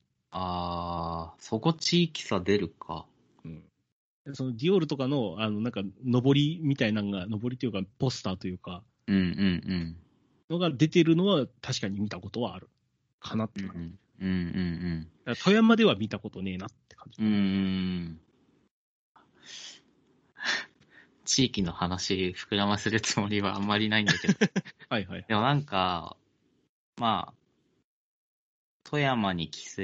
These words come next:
Speaker 1: して東京戻ると、
Speaker 2: うん。
Speaker 1: エンタメ系のシーエムは増えるなって印象はある。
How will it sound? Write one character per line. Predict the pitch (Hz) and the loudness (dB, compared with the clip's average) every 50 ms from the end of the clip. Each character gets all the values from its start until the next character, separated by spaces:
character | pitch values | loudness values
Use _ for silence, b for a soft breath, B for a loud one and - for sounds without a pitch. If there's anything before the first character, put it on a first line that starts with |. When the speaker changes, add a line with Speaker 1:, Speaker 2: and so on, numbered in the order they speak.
| 92 90 - | -6 -6 -6
Speaker 1:
し | - - - | -6 -8 -8
て | - 104 90 - _ - - - _ _ _ _ - | -6 -8 -8 -8 _ -20 -20 -20 _ _ _ _ -10
東 | - 110 101 | -8 -8 -6
京 | - - 110 104 | -6 -4 -4 -2
戻 | 101 98 95 95 95 107 107 | 0 0 0 0 0 0 0
る | 85 76 73 | -2 -2 -6
と、 | - - 80 80 73 58 53 50 - - _ | -10 -8 -8 -6 -6 -8 -10 -12 -16 -10 _
Speaker 2:
う | 120 | -4
ん。 | 113 98 90 - - _ _ _ _ b b b b | -4 -4 -4 -6 -12 _ _ _ _ b b b b
Speaker 1:
エ | - 127 | 0 2
ン | 170 196 | 2 4
タ | 196 196 190 | 4 4 4
メ | 185 185 180 | 4 2 2
系 | - - 175 170 165 | 2 2 0 2 2
の | 160 156 | 0 0
シ | 147 - - 147 | 0 0 2 2
ー | 143 | 2
エ | 139 | 2
ム | 139 135 | 2 2
は | 127 127 | 2 0
増 | 127 - - 127 | 0 0 0 0
え | 123 117 | 0 0
る | 104 82 | 0 0
な | 80 80 | -2 -2
っ | 82 - | -4 -6
て | - - 78 | -8 -10 -10
印 | 71 69 73 - - | -10 -10 -10 -10 -10
象 | - 69 76 | -10 -10 -10
は | 64 58 58 | -10 -12 -12
あ | 60 | -14
る。 | - | -16